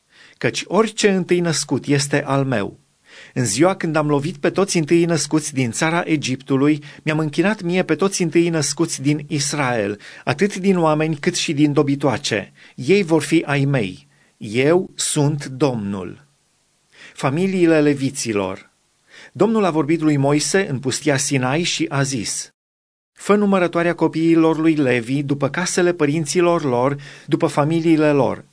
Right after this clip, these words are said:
și anume, fă numărătoarea tuturor celor de parte bărbătească de la vârsta de o lună în sus.”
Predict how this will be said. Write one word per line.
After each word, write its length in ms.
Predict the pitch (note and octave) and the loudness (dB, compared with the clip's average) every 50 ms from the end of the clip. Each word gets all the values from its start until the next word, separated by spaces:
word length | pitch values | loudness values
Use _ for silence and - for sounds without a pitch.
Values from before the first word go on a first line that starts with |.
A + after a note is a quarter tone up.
| _ | _
și 240 | _ - - - D3+ | _ -6 -2 0 0
anume, 420 | C3+ C3 B2+ B2 C3 C#3+ D#3+ F3+ - - - - - | 0 0 -2 -2 0 0 -2 -2 -4 -8 -16 -20 -14
fă 180 | - - G3 | 0 2 2
numărătoarea 540 | A3 A#3 A3 G#3+ F#3+ F3+ F3 F3+ F3 F3 F3 | 2 4 2 2 2 2 0 0 0 0 0
tuturor 400 | E3 F#3 G3 - G3 F#3+ F#3+ F#3 | 0 -2 0 0 2 2 2 0
celor 320 | F3+ - F3+ E3 D#3+ E3 D#3 | 0 2 2 2 2 2 2
de 120 | D3 D3+ | 0 0
parte 320 | D3 - C#3+ D#3 D3+ F#3 | 2 2 0 2 0 0
bărbătească 720 | F3 E3 F3+ E3+ F3 F3 F3 C#3+ B2 - D3+ - - F3 D#3+ | 2 2 2 2 2 0 2 2 2 0 0 -2 0 0 2
de 100 | D3 C#3+ | 4 4
la 120 | C3 B2 | 4 2
vârsta 440 | A#2 A#2 D3+ E3 D#3+ D#3+ - - D#3+ | 2 2 2 2 2 0 -2 -2 -2
de 180 | C#3 C#3 C#3 C#3+ | 0 0 -2 -2
o 140 | C#3+ B2+ A#2+ | -2 -2 -2
lună 360 | A#2 B2 D#3+ F3+ F3 E3+ E3 | 0 2 2 2 2 0 -2
în 200 | - - D3 C#3+ | -2 -2 -2 -2
sus.” 560 | C#3+ C#3+ - - A#2 F#2+ - - - - - | -2 -2 -2 -4 -4 -4 -6 -6 -8 -10 -12